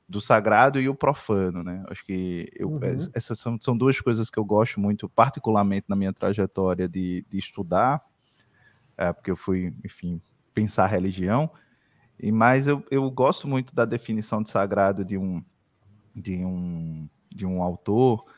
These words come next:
Speaker 1: é, que é o Gordon Lynch, em que ele diz que ele faz um retrospecto em um livro dele que se chama Sobre o Sagrado,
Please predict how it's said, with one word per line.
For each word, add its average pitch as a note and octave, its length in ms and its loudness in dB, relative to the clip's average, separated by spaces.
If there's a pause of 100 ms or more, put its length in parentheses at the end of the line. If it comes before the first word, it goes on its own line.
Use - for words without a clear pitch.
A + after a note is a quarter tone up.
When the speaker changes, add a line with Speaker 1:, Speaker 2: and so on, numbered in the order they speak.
(460)
Speaker 1:
é, F#2 520 -4
que A2+ 80 -2
é - 20 2
o G2 80 0
Gordon G2 380 -4
Lynch, G#2 460 -2
em F#2+ 160 -6
que B2 100 -2
ele C3 160 0
diz B2+ 340 -2
que C#3+ 560 -4
ele B2+ 140 -4
faz C#3 240 4
um D3+ 40 2
retrospecto A#2+ 680 0
em G#2 40 0
um G2 80 2
livro G2 200 0
dele A2+ 360 0
que - 100 -14
se - 60 -18
chama G2 200 -2
Sobre A2+ 300 0
o G#2+ 60 -2
Sagrado, G2+ 640 2